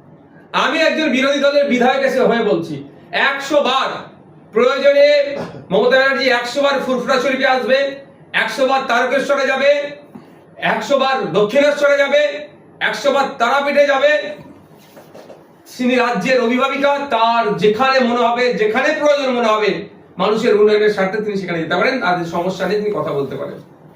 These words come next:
কিন্তু এটা এখানে যেভাবে সাম্প্রদায়িক রাজনীতি হচ্ছে, এটাকে বন্ধ হওয়া দরকার। কোনো দিনের জন্য কেউ কি প্রশ্ন তোলে, কেন মুখ্যমন্ত্রী রথ গিয়ে, রথের গিয়ে দড়ি টানলো? কোনোদিন কেউ প্রশ্ন তোলেনি, প্রশ্ন তোলাটা অনুচিত বলে মনে করি।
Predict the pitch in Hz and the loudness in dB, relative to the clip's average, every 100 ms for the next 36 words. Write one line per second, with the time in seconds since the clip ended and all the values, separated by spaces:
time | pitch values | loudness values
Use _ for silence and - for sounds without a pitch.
0 | - 208 220 233 233 233 226 208 214 226 | -6 -2 0 0 0 0 2 2 2 2
1 | 294 220 - - - - - 196 202 226 | 2 0 -2 -6 -16 -16 -4 -2 0 0
2 | 226 202 208 226 233 214 208 208 190 165 | 0 2 2 0 2 4 4 4 0 0
3 | 165 170 156 139 - - - - - - | -2 -2 0 -2 -4 -8 -16 -20 -20 -14
4 | - 247 302 320 359 - 330 254 143 - | -2 2 2 2 0 2 0 0 -2 -4
5 | - - - - - - - 262 330 320 | -12 -20 -20 -20 -20 -12 -2 0 0 0
6 | 320 294 311 320 330 170 160 - - - | -2 -2 -2 -2 0 0 -2 -8 -18 -20
7 | - 277 302 339 320 - 311 302 285 294 | -6 -2 0 0 -4 -2 2 2 2 0
8 | 302 - - - 196 247 247 196 196 254 | 0 -2 -8 -4 -2 0 -2 -6 -2 2
9 | 240 247 262 240 247 233 226 233 226 240 | 2 4 2 2 2 0 0 0 0 0
10 | - - - - 208 226 226 311 370 330 | -4 -10 -20 -4 2 4 4 2 2 2
11 | 262 240 247 240 226 214 208 208 220 208 | 2 0 -2 -2 -2 0 0 0 0 0
12 | 202 208 185 170 175 151 151 135 123 120 | 2 2 0 -2 -4 -4 -4 -4 -6 -8
13 | - | -12